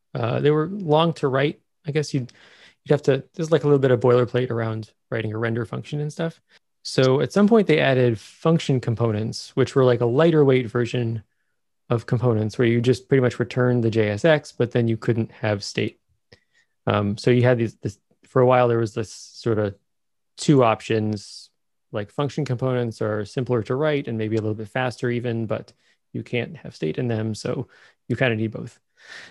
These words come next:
And so hooks solved that problem. Hooks let you put state and effects and stuff inside your function components. Um, so these are things like use state and use effect and use ref. And,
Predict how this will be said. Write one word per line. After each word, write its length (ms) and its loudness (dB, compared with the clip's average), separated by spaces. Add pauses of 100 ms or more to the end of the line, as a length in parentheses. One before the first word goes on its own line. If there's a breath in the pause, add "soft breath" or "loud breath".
(160 loud breath)
And 160 2
so 160 4
hooks 240 2
solved 420 0
that 140 -4
problem. 300 -10
Hooks 260 -4
let 140 -2
you 140 -2
put 260 -8 (180)
state 380 -4 (640)
and 200 -4
effects 500 -6
and 220 -6
stuff 260 -6
inside 420 -2
your 460 -6
function 260 -8
components. 540 -8 (720)
Um, 400 -4 (140)
so 120 -4
these 120 -2
are 40 -2
things 220 -4
like 220 -6
use 220 -4
state 340 -4
and 120 -6
use 180 -8
effect 420 -8
and 100 -4
use 160 -6
ref. 360 -8
And, 140 -6